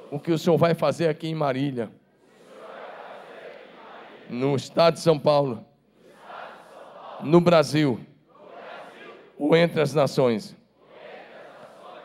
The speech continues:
Inclui o meu nome. Diga: inclui o meu nome. Inclui o meu nome. Conta comigo."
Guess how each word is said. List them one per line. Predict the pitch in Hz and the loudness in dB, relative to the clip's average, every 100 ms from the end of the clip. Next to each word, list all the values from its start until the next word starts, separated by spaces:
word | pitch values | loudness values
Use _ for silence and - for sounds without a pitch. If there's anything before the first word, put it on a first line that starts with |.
| - | -6
Inclui | 143 131 160 165 160 | -6 0 6 8 6
o | |
meu | 156 143 | 4 4
nome. | 143 147 135 98 - _ _ - - - - - - - - - - - - - - - | 4 2 0 -6 -14 _ _ -20 -20 -20 -20 -18 -18 -16 -16 -16 -14 -14 -14 -16 -20 0
Diga: | 175 175 151 143 | 4 6 6 4
inclui | 147 - 180 180 | 0 6 8 8
o | |
meu | 165 151 | 6 6
nome. | 151 143 113 - - _ - - - - - - - - - - - - - - - | 6 4 2 -8 -18 _ -20 -20 -20 -18 -18 -16 -16 -16 -16 -14 -14 -14 -14 -16 -2
Inclui | 185 180 180 214 220 | 2 2 6 8 8
o | |
meu | 208 190 | 6 6
nome. | 180 180 147 123 82 - _ - - - - - - - - - - - - - - - | 6 6 6 2 -4 -10 _ -20 -20 -20 -20 -18 -18 -18 -16 -16 -14 -14 -12 -14 -4 6
Conta | 170 190 185 | 6 6 2
comigo." | 190 165 143 104 | 2 2 0 -4